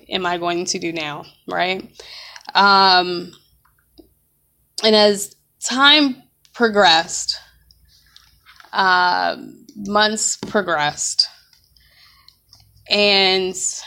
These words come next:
you know, I decided to, you know, this isn't the lifestyle I wanted. Um, I didn't want,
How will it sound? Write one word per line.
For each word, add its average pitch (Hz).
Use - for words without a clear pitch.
you -
know, 170
I 170
decided 196
to, 190
you 190
know, 175
this 190
isn't 214
the 190
lifestyle 180
I 175
wanted. 170
Um, 175
I 175
didn't 185
want, 180